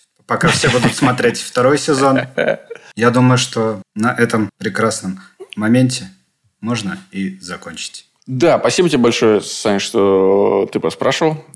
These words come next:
Speaker 2: Вообще, я вот не так давно на кана-, на Telegram-канале Гульжан,
Speaker 1: Мгм.
Speaker 2: как ты гул, а, который мы часто здесь на подкасте вспоминаем,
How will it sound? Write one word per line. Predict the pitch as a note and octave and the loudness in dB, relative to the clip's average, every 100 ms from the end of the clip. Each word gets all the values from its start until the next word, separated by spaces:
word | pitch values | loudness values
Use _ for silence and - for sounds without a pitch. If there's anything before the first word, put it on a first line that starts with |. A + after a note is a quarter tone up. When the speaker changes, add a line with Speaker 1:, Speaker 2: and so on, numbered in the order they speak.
| - | -6
Speaker 2:
Вообще, | G#2 G#2+ - F3 F3 D#3 - - _ _ _ - | -4 -2 0 2 4 2 0 -6 _ _ _ -6
я | A#2 G#2+ B2+ C3+ | -6 -2 2 4
вот | C#3 C3+ - - _ - | 4 0 -6 -16 _ -2
не | C#3 | 0
так | D3+ C3+ | 2 4
давно | C3 E3 | 4 4
на | F#3 A2+ | 4 2
кана-, | - A#2+ A#2+ A#2+ A#2 | 2 2 4 4 4
на | A2+ | 2
Telegram-канале | A2+ A#2+ A#2 A2 A2+ A2+ G#2 G2+ G2 G2 | 2 2 2 2 2 4 4 4 4 4
Гульжан, | A2+ A2+ E3+ A#3+ - _ _ _ _ _ _ _ | 4 4 2 0 -8 _ _ _ _ _ _ _
Speaker 1:
Мгм. | - G2+ A#2 | -20 -8 -6
Speaker 2:
как | G2+ | -2
ты | G#2 | 0
гул, | F#2 - - - - - - - _ - | 0 -2 -20 -20 -20 -20 -20 -20 _ -4
а, | G#2 G#2 G2+ | 0 2 0
который | G2+ G#2 | 0 0
мы | G#2 | 2
часто | G#2+ G#2+ G#2+ | 2 0 -2
здесь | A#2 G#3 - | 0 0 0
на | |
подкасте | F2+ - F2 F#2 - | -4 -2 -4 -4 -10
вспоминаем, | - - E2+ F#2+ C3 A#2 | -12 -8 -4 0 0 0